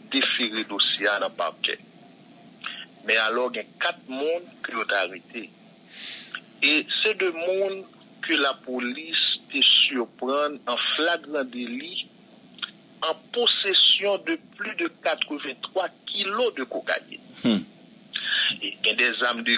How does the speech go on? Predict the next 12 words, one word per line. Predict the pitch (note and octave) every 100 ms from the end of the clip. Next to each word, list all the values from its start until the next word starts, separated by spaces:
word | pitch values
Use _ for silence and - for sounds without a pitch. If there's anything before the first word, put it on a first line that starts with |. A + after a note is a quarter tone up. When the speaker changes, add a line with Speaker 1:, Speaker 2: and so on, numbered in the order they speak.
| -
Speaker 1:
guerre | B2 A#2+ G#2+
que | -
rejoignent | G2+ G2+ G#2+ G2+
dans | G2
mes | F#2 F2
autos. | E2 - C#3+ B3 - - - -
Donc | G#2+ G#2+
la | G#2
police | G#2 G#2+ C3+ A2
a |
arrêté | G2 F#2 E2+ F2
eux | G2+